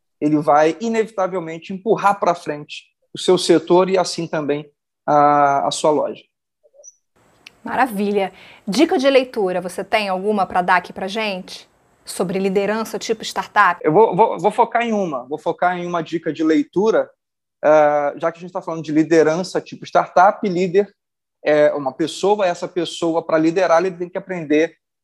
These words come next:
Speaker 1: a ter bons relacionamentos interpessoais, ele tem que aprender a influenciar pessoas,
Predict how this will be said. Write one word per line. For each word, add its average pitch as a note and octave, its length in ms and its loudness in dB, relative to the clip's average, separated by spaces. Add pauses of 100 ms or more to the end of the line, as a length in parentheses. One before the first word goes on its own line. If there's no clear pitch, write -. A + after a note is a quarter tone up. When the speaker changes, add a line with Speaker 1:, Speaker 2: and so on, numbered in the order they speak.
(100)
Speaker 1:
a D3+ 180 4
ter D#3 260 0
bons D#3 280 -2
relacionamentos D#3+ 1000 -4
interpessoais, F3 1080 2
ele C3+ 100 -8
tem D3+ 140 -12
que D3+ 60 0
aprender D3+ 420 0
a E3+ 80 2
influenciar F#3+ 960 0
pessoas, - 380 -6